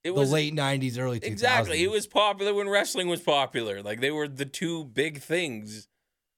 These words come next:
Speaker 1: And now you're, like, it's just so fucking weird.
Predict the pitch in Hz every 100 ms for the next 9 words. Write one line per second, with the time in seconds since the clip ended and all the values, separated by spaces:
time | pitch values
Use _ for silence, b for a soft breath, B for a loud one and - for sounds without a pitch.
0 | _ 117 127 135 143 139 127 131 113 135
1 | 120 139 - 135 131 113 - 120 120 110
2 | 101 87 98